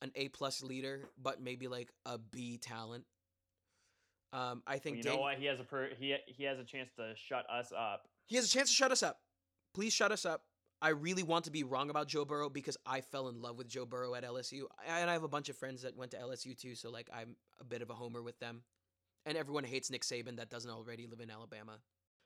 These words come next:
Speaker 1: Um, but so, yeah, I think Kyler Murray, I think he'll have a steady trajectory to the top. I think he'll improve a little bit each season. And he already has a very high floor.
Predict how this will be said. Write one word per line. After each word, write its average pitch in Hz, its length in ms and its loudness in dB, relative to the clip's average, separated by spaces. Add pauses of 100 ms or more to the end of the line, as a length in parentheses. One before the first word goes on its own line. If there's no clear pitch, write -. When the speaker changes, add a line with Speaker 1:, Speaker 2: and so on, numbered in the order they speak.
(100)
Speaker 1:
Um, 139 320 2
but 165 160 2
so, 214 100 4
yeah, 175 200 4 (100)
I 180 140 4
think 196 360 -6 (460)
Kyler 226 320 8
Murray, 214 380 2 (1000)
I 165 80 6
think 190 160 -2
he'll 185 100 -4
have 185 140 -2
a 156 60 2
steady 151 420 0
trajectory 160 680 -2 (640)
to 165 80 -2
the 151 100 0
top. 160 320 0
I 143 120 -2
think 156 180 -6
he'll 147 240 -2 (260)
improve 151 640 -4
a 147 60 -2
little 143 300 -2
bit 143 320 -2 (420)
each 151 240 -6
season. 165 460 0 (920)
And 170 100 4
he 185 80 12
already 196 200 10
has 175 120 4
a 151 60 4
very 139 220 4
high 131 200 2
floor. 123 380 -2